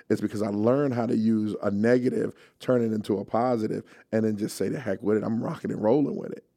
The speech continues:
you know? I, like, I, I, and I tell my team, I process stuff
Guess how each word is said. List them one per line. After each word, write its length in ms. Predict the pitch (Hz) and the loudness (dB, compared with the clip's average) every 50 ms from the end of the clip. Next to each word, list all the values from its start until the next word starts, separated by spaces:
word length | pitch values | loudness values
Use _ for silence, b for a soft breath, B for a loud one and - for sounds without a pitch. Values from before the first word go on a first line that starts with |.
| _ _ | _ _
you 100 | - 107 | -2 0
know? 300 | 107 107 107 107 113 143 - b b b b b b - | 0 2 2 0 -2 -4 -6 b b b b b b -2
I, 160 | 107 110 104 | 0 0 0
like, 260 | 98 - 107 104 - - | 2 2 0 0 0 0
I, 260 | 101 104 107 113 113 - - | 0 2 2 2 0 -2 0
I, 260 | 101 107 110 110 110 - - | 0 2 2 2 2 0 0
and 100 | 104 107 | 0 0
I 80 | 110 | 0
tell 200 | 113 - - 110 | 0 0 -2 -2
my 160 | 113 110 110 107 | 0 0 -2 -4
team, 400 | - - 135 139 143 - - - b b b b - | -6 -6 -4 -4 -4 -6 -8 -12 b b b b -6
I 440 | - 101 104 110 110 110 113 123 147 151 _ - | -2 0 0 0 0 -2 -2 -4 -6 -8 _ -8
process 580 | - - 107 107 107 - - - 101 101 95 | -2 0 0 0 0 -2 -4 -6 -4 -6 -6
stuff 520 | - - - - - 107 85 - - - | -8 -14 -18 -12 -8 -6 -6 -6 -8 -10